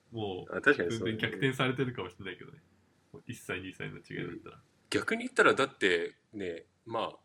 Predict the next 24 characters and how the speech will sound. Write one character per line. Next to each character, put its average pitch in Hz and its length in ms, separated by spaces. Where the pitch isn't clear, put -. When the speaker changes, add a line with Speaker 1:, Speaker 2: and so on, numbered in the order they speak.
Speaker 2:
ほ 110 80
ぼ 110 80
ほ 110 120
ぼ 104 200
思 107 160
春 110 160
期 90 140
が 80 140
こ 82 380
う、 - 40
二 90 100
十 80 300
四 90 160
歳 87 160
ぐ 85 120
ら 82 80
い 78 60
で 87 140
終 - 120
わ 82 100
る 85 80
と - 160
し - 100
て、 - 320